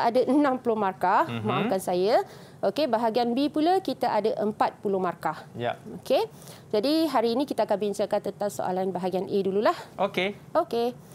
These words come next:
Speaker 1: Baik. Ini adalah soalan jenis fakta.
Speaker 2: Mhm.
Speaker 1: Okey, jadi kita tengok dekat sini, menu merupakan senarai makanan yang ditawarkan oleh sesebuah premis perkhidmatan makanan mengikut
Speaker 2: Mhm.
Speaker 1: jenis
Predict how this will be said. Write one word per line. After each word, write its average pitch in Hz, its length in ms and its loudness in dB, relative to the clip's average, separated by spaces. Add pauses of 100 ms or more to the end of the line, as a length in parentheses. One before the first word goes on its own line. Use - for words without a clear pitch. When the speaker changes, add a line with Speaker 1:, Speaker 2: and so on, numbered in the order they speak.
(360)
Speaker 1:
Baik. 175 260 2 (880)
Ini 302 320 4
adalah 302 320 6
soalan 247 240 2
jenis 226 240 2
fakta. 208 480 0 (160)
Speaker 2:
Mhm. 123 400 -4
Speaker 1:
Okey, 254 480 2
jadi 233 160 2
kita 285 160 2
tengok 294 240 2
dekat 247 160 2
sini, 240 400 2
menu 311 320 4
merupakan 320 480 4
senarai 269 400 2
makanan 262 400 0
yang 254 80 2
ditawarkan 247 560 2
oleh 254 240 4
sesebuah 240 480 -2
premis 240 400 0
perkhidmatan 220 400 0
makanan 233 640 0
mengikut 233 320 0
Speaker 2:
Mhm. 226 80 0
Speaker 1:
jenis 226 160 0